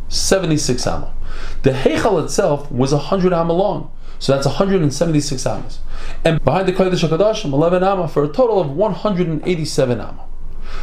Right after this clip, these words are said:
The width, and here's the proof, is a hundred and thirty-five amma. The Mizbeach itself with the ramp, with the Kevish, is sixty-two ammas. From the Mizbeach to the rings that hold down the animals is eight ammas, that's seventy ammas. The rings themselves, the tabais, are twenty-four amas,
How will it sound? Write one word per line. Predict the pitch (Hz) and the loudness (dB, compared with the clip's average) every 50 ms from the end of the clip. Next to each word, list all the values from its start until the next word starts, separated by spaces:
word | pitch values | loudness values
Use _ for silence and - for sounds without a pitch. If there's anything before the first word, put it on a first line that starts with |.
| - - | -2 2
The | 117 123 127 | 4 4 4
width, | 117 120 170 254 - - - - | 4 4 2 2 2 0 0 0
and | 113 113 117 | 0 2 4
here's | 151 214 196 139 | 2 2 2 0
the | 123 - | 0 -2
proof, | - - - 92 - - - - - - - - - - - - - - - - - - - - - | -2 -2 -4 -4 -4 -4 -4 -4 -4 -4 -4 -2 -2 -2 -2 -2 -2 -2 -2 -2 -2 -2 -2 2 2
is | 131 127 | 4 4
a | 139 | 4
hundred | 127 185 196 190 175 | 4 2 4 4 2
and | 151 131 | 2 2
thirty-five | 120 143 131 131 123 120 107 101 95 | 2 2 2 2 0 0 -2 0 0
amma. | 92 - 90 - - - - | -2 -2 -4 -4 -6 -6 0
The | - 143 | 0 2
Mizbeach | 170 190 170 156 233 247 294 277 - | 2 2 2 2 2 2 2 0 0
itself | 247 - - - 214 202 - | -2 -2 0 0 0 0 0
with | 151 139 139 160 208 226 - - 156 139 131 | 0 0 2 2 2 0 0 -4 -4 0 2
the | 135 139 | 2 2
ramp, | 147 180 185 180 170 | 4 2 2 0 0
with | - 131 - | -2 -2 -4
the | 135 | -2
Kevish, | - 185 185 185 180 143 | 0 0 0 0 0 0
is | 135 123 - - | -2 -2 -2 0
sixty-two | - - - - 143 127 127 | -2 -2 0 -2 0 0 2
ammas. | 117 98 87 - - - - - - - - - - - - - | 0 0 0 -4 -6 -6 -6 -6 -6 -4 -4 -4 -4 -2 -2 -2
From | - - - 170 196 226 | -2 0 2 2 2 2
the | 233 220 | 2 0
Mizbeach | 196 156 147 175 202 196 175 151 - - | 2 2 2 2 2 2 0 -2 -6 -4
to | - - 165 | -2 0 2
the | 156 147 | 2 2
rings | 143 160 208 220 214 208 202 175 - - - - - - | 2 2 2 0 0 -2 -2 -4 -4 -6 -6 -6 0 0
that | 127 131 | 2 2
hold | 165 185 180 | 4 2 2
down | 180 165 160 | 2 2 0
the | 147 147 | 0 0
animals | 175 196 202 202 202 190 151 | 0 0 0 0 0 0 0
is | 147 127 131 120 - | -2 -4 -4 -2 -2
eight | 190 208 180 | -2 0 0
ammas, | 170 185 196 202 202 190 - | 0 0 0 -2 -2 -2 -2
that's | 156 151 - - - - - | -4 -4 -4 -8 -8 -6 -4
seventy | - - - - - 196 196 175 175 165 170 | -4 -2 -2 0 0 0 2 0 -2 -2 0
ammas. | 160 147 131 120 113 - - - - - - - - - - - - - | 0 0 -2 -2 -4 -6 -8 -8 -6 -6 -6 -6 -6 -4 -4 -2 -2 2
The | 113 135 147 139 123 | 2 4 4 4 2
rings | 135 135 196 240 226 180 | 2 2 2 4 4 2
themselves, | 190 190 143 - - 185 190 - 175 | 2 2 0 0 0 0 0 0 -2
the | 147 - 143 | 0 0 0
tabais, | 120 120 165 185 196 196 190 - | 2 2 2 2 2 0 -2 -2
are | 151 156 | -2 -4
twenty-four | - - - 208 202 180 - - - 196 196 190 | -4 -2 -2 -2 0 0 -2 0 0 2 2 2
amas, | 175 175 170 180 196 190 - - | 2 0 0 -2 -4 -4 -4 -6